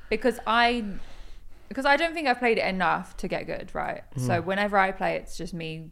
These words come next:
Speaker 1: dying. And I don't know how to clock where people are shooting me from. So I'm just running about dying all the time. And I get so angry 'cause I don't like being bad at games,
Speaker 2: Yeah.
Speaker 1: but I tend to be quite bad at them a lot.
Speaker 2: Oh, okay.
Speaker 1: So
Speaker 2: Are you good
Speaker 1: unless
Speaker 2: on
Speaker 1: it's
Speaker 2: Final Fantasy?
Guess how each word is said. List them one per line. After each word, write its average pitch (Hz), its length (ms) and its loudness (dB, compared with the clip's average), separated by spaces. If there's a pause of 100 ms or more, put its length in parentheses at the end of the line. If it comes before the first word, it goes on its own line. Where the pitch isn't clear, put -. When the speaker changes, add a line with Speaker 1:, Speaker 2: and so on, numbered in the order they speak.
(160)
Speaker 1:
dying. 156 500 -4 (600)
And 208 180 6
I 208 120 4
don't 233 240 2
know 220 140 0
how 208 160 0
to 208 100 -6
clock - 460 -2
where 175 240 2
people 175 280 -6
are 170 40 -2
shooting 170 340 -6
me 170 100 -8
from. 175 460 -6
So - 160 -2
I'm 220 100 2
just 240 180 -4
running 196 220 0
about 170 440 0
dying 160 460 -2
all 165 200 -8
the 160 80 -12
time. - 360 -4 (100)
And 185 100 -2
I 180 80 0
get 180 180 -8
so - 400 0
angry 214 640 -2 (220)
'cause 254 140 0
I 269 80 6
don't 339 260 2
like 269 400 0
being 180 240 -4
bad 175 240 4
at - 80 -8
games, 180 580 -4 (140)
Speaker 2:
Yeah. 202 220 -2
Speaker 1:
but 196 60 8
I 175 100 8
tend 190 320 0
to - 60 -6
be 180 100 -2
quite 170 200 -2
bad 151 220 0
at 156 80 -10
them 151 240 -8
a 147 80 -6
lot. - 380 -8
Speaker 2:
Oh, 202 180 0
okay. 190 40 -2
Speaker 1:
So 175 60 -2 (920)
Speaker 2:
Are 113 60 0
you 113 80 4
good 123 60 8
Speaker 1:
unless 127 100 6
Speaker 2:
on 120 80 2
Speaker 1:
it's 85 60 -4
Speaker 2:
Final 120 200 4
Fantasy? 113 400 -2